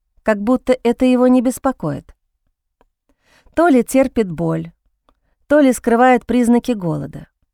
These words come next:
По нему никогда ничего не поймешь. Он стал увереннее и с этим более жестоким. Может быть, Эмиль считал, что это синонимы? «Рассказывай». Тон был тяжелым,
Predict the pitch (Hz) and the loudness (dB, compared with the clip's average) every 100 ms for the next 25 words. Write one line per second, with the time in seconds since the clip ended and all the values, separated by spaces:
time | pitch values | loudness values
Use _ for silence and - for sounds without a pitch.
0 | _ _ _ _ _ 247 254 269 269 269 | _ _ _ _ _ 0 4 6 4 4
1 | 277 254 262 320 226 - 226 233 240 233 | 2 0 2 2 2 0 -2 0 0 0
2 | 240 214 151 - - _ _ _ _ _ | -2 -2 -4 -12 -20 _ _ _ _ _
3 | _ _ _ - - - 240 240 - 247 | _ _ _ -20 -14 -2 0 0 2 2
4 | 240 240 302 226 160 156 151 - _ 226 | 2 2 2 2 0 -4 -6 -12 _ -6
5 | 226 269 254 247 233 233 254 247 247 247 | -2 -2 0 0 0 2 2 2 0 -2
6 | 240 - 151 - - - _ _ _ _ | -6 -6 -10 -10 -20 -20 _ _ _ _
7 | _ _ _ _ _ _ _ _ - 226 | _ _ _ _ _ _ _ _ 0 2
8 | 240 226 196 233 - 233 233 220 240 226 | 2 0 0 -2 0 2 2 0 -4 0
9 | 233 220 - 240 233 226 226 - 233 285 | 0 0 -2 0 0 0 -4 -2 0 0
10 | 311 156 - _ _ _ _ _ _ _ | -2 -6 -10 _ _ _ _ _ _ _
11 | _ _ - 190 240 - - 254 165 143 | _ _ -4 0 0 -2 0 2 0 -4
12 | 143 - _ _ _ _ _ _ _ _ | -12 -16 _ _ _ _ _ _ _ _
13 | _ - 240 240 226 226 240 226 311 277 | _ 0 2 4 2 0 -2 -2 0 0
14 | 165 | -2